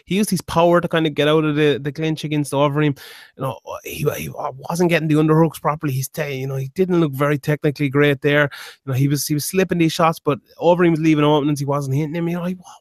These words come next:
wasn't looking great. As you, uh, you know, I tweeted at the time, so you said it there. He looked nervous coming out. Looked like the occasion was getting to him, and then boom,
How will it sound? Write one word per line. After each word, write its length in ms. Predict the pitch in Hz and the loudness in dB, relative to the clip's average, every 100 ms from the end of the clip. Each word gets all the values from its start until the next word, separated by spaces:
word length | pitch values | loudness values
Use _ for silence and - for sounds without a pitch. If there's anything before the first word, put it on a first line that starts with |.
| - | -4
wasn't 260 | 208 214 | -2 2
looking 100 | 208 | 4
great. 240 | 202 190 160 | 4 4 4
As 160 | 139 | 0
you, 80 | 156 | -2
uh, 240 | 131 123 110 | -2 -4 -2
you 120 | 170 | 0
know, 100 | 160 | 2
I 80 | 160 | 0
tweeted 240 | 185 170 | 0 2
at 140 | 160 - | 0 2
the 60 | |
time, 200 | 170 165 | 2 2
so 80 | 156 | 2
you 140 | 160 | 2
said 160 | 160 170 | 2 -2
it 100 | 160 | 0
there. 160 | 160 151 | 2 2
He 100 | 143 | 2
looked 220 | 156 - | 0 2
nervous 580 | 135 147 170 170 165 - | 4 6 6 6 2 0
coming 240 | 151 151 | 0 4
out. 220 | 165 165 - - - | 4 2 -2 -10 2
Looked 220 | 170 - | 4 4
like 160 | 165 160 | 2 2
the 100 | 156 | -2
occasion 380 | 170 165 156 | 2 2 2
was 100 | 156 | 0
getting 220 | 143 143 156 | 0 0 0
to 60 | |
him, 80 | 151 | -2
and 100 | 135 | 2
then 140 | 139 135 | 2 4
boom, 480 | 151 165 135 104 | 4 6 4 0